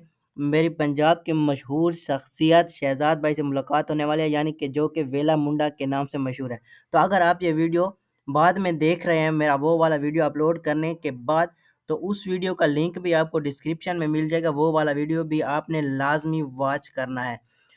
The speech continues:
तो अभी इस वीडियो में मैं आपको सॉफ्टवेयर सिखाता हूँ। तो दोस्तों, ये सॉफ्टवेयर होता क्या है, सबसे पहले मैं आपको ये बताता हूँ। ये सॉफ्टवेयर एक ऐसी टेक्निक है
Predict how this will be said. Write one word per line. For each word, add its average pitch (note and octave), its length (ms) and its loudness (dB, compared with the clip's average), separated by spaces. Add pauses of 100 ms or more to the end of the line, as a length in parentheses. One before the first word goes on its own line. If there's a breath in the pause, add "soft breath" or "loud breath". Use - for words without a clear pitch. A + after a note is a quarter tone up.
(180)
तो F3+ 100 0
अभी F#3 360 -2
इस G3+ 200 -4
वीडियो F#3 260 0
में F3+ 60 0
मैं E3 160 4
आपको D#3+ 280 0
सॉफ्टवेयर D#3 440 0
सिखाता C#3 380 -8
हूँ। C3 80 -6
तो C#3+ 100 -6
दोस्तों, G3 380 -4 (100)
ये D#3+ 120 2
सॉफ्टवेयर F3 480 2
होता D#3+ 400 0
क्या E3 240 2
है, E3+ 80 2
सबसे D#3 300 0
पहले D3+ 240 0
मैं C#3+ 140 0
आपको C#3 240 -4
ये C3 120 -2
बताता B2+ 320 -8
हूँ। A#2+ 60 -16 (380 soft breath)
ये F3 160 0
सॉफ्टवेयर G3 520 4
एक E3+ 220 2
ऐसी F#3 300 0
टेक्निक D#3+ 480 0
है E3 80 4